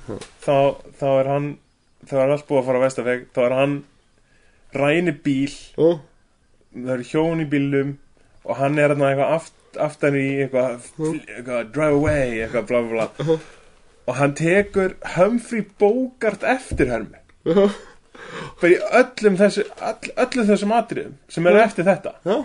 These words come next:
Speaker 2: Það er bara svona tíu mínútur,
Speaker 1: Já.
Speaker 2: tíu til fimmtán mínútur af honum að taka Humphrey Bogart
Speaker 1: Af
Speaker 2: eftirhermu.
Speaker 1: Nicolas Cage?
Speaker 2: Já.
Speaker 1: Oh my God.
Speaker 2: Og,
Speaker 1: Vá, hvað ég
Speaker 2: og
Speaker 1: vissi að það
Speaker 2: leikstjórinn
Speaker 1: var
Speaker 2: er, leikstjórinn er bara eitthvað, þú veist, segir bara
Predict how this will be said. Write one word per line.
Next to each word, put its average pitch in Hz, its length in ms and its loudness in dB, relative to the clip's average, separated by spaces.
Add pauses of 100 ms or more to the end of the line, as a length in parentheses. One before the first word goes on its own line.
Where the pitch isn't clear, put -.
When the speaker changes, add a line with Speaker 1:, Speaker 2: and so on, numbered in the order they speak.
Speaker 2:
Það - 200 -4
er 156 40 -10
bara 156 140 -2
svona 151 160 2 (180)
tíu 247 360 4
mínútur, 226 500 2
Speaker 1:
Já. 175 220 2 (240)
Speaker 2:
tíu 208 260 -4
til 214 80 -2
fimmtán 226 320 0
mínútur 143 320 -2
af 143 160 -2
honum 208 300 0
að 208 80 0
taka 196 180 0
Humphrey 220 400 -2
Bogart 226 400 -2
Speaker 1:
Af 196 60 2
Speaker 2:
eftirhermu. 233 160 6
Speaker 1:
Nicolas 262 260 4
Cage? 170 400 4
Speaker 2:
Já. 135 140 4 (160)
Speaker 1:
Oh 170 180 6
my 139 240 -4
God. 143 560 -4
Speaker 2:
Og, 165 160 0
Speaker 1:
Vá, 190 80 6 (240)
hvað 156 80 4
ég 151 80 6
Speaker 2:
og 190 80 6
Speaker 1:
vissi 180 160 2
að 131 80 4
það 196 80 6
Speaker 2:
leikstjórinn 208 560 6
Speaker 1:
var 180 100 6
Speaker 2:
er, 175 80 0
leikstjórinn 180 540 6
er 156 80 0
bara 175 180 6
eitthvað, 160 320 4
þú 165 140 -2
veist, 160 160 -2
segir 185 180 4
bara 135 200 4